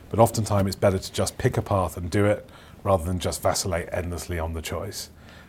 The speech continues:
And coming from a law firm where lawyers like reflecting on things to, to a large degree, actually that one really resonated. But yeah, this hunger, this drive, this willingness to make choices, willingness to take risks, I think clearly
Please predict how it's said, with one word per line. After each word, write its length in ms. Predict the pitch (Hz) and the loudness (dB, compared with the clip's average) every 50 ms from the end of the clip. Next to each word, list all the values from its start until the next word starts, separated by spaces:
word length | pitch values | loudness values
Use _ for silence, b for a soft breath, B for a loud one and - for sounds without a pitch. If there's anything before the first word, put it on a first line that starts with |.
| B B | B B
And 140 | - 87 80 - | -8 -6 -2 0
coming 160 | 117 104 90 | 0 0 0
from 220 | 76 - 85 85 | -2 -6 -6 0
a 20 | 104 | 4
law 160 | 135 143 147 | 6 6 6
firm 300 | - - 151 156 170 147 | 6 6 4 4 6 6
where 120 | 120 98 | 4 4
lawyers 360 | 95 101 104 104 98 92 - | 6 6 6 6 6 4 2
like 260 | 98 90 90 90 - - | 2 2 0 0 0 -4
reflecting 440 | 90 - - 104 - - - 90 | -4 -2 -2 -2 -2 -4 -4 -4
on 140 | 92 90 85 | -2 -2 -2
things 340 | 80 - 95 87 87 82 - | -2 -2 -2 -2 -2 -4 -6
to, 260 | - - 92 87 90 87 | -4 -4 -2 -2 -4 -4
to 180 | - - 90 | -4 -4 0
a 40 | 87 | 8
large 260 | 98 110 113 107 - | 10 10 10 10 8
degree, 260 | - 98 - 90 85 | 2 -6 -6 -4 -2
actually 260 | 87 90 87 - 95 92 | -2 -4 -4 -4 -2 -2
that 160 | 98 92 - | -2 -2 0
one 220 | 92 87 87 85 | -2 -4 -4 -2
really 420 | 85 92 90 87 87 85 82 82 80 | -2 0 0 0 0 0 -2 -2 -2
resonated. 500 | - 92 92 80 85 85 87 87 - - - - | 0 0 0 0 -2 -4 -6 -8 -10 -14 -2 2
But 200 | 113 110 - B B B B B B B B - | 2 2 2 B B B B B B B B 0
yeah, 80 | 123 | 2
this 160 | 110 113 - | 2 2 2
hunger, 300 | - - 147 151 135 135 | 2 4 4 6 6 6
this 180 | 127 107 101 - | 4 4 0 -2
drive, 340 | - - 117 113 113 107 95 | 0 4 6 8 8 8 6
this 180 | 95 - - | 2 -2 2
willingness 340 | 110 113 117 113 113 107 101 - | 4 6 6 6 6 2 0 -2
to 100 | - 95 | -4 -6
make 140 | 87 80 | -6 -4
choices, 340 | - - 104 98 - 87 82 | -2 -2 -2 -2 -2 -4 -2
willingness 320 | 82 107 107 104 98 92 - | -2 0 0 0 0 -2 -4
to 100 | - - | -6 -6
take 180 | - 95 78 82 | -6 -6 -6 -4
risks, 560 | 82 87 98 120 127 - - - - - - | -2 2 2 2 2 0 -2 -4 -8 -10 -8
I 80 | - 87 | -8 -8
think 160 | 90 82 78 | -8 -6 -4
clearly 420 | - 92 90 87 87 85 82 78 | -4 -2 -2 -2 -2 -2 -4 -4